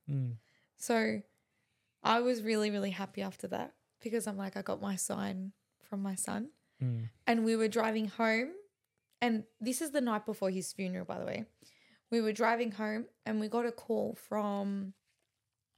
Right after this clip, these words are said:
Speaker 2: Father John.
Speaker 1: Mm.
Speaker 2: And he told us
Speaker 1: It was a text message.
Speaker 2: Maybe a text message?
Speaker 1: Yeah.
Speaker 2: I thought we were on the phone with him.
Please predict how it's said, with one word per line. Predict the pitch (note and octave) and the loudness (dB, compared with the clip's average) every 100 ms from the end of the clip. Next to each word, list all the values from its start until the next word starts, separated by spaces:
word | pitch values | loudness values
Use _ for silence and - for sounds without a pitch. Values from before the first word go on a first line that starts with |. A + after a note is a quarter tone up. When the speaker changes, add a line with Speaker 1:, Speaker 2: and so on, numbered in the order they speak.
| _ - - _ _ _ _ | _ -20 -20 _ _ _ _
Speaker 2:
Father | - G#3+ G#3+ G#3 | 0 4 4 2
John. | G#3 B3 G4 _ _ _ _ _ _ _ _ _ | 2 0 -2 _ _ _ _ _ _ _ _ _
Speaker 1:
Mm. | C#3 B2 A2 - _ _ _ _ _ | 0 0 -4 -10 _ _ _ _ _
Speaker 2:
And | A#3 A3+ | 2 2
he | A3+ A#3 | 0 -2
told | - B3 C4 | 0 2 4
us | A#3+ G#3 G#3 - - _ _ - - | 0 -4 -4 -6 -8 _ _ -14 -4
Speaker 1:
It | |
was | A#2+ | -4
a | A#2 | -4
text | - - | -12 -10
message. | A2+ A2+ - - - _ _ - - | -10 -8 -10 -12 -20 _ _ -20 -4
Speaker 2:
Maybe | A3+ C4 | -4 -2
a | B3+ | -6
text | - G3 - | -8 -10 -10
message? | G3+ - D#4 | -10 -10 -4
Speaker 1:
Yeah. | A#2 G2+ G#2 _ _ _ _ _ _ _ _ | -4 -4 -10 _ _ _ _ _ _ _ _
Speaker 2:
I | C4 | -8
thought | G4 G4+ | -4 -2
we | |
were | D#4 | 0
on | A#3 | 0
the | |
phone | G3 G3 A3 D4+ | -2 -2 -2 -4
with | D4 | -10
him. | G3 E3 | -10 -10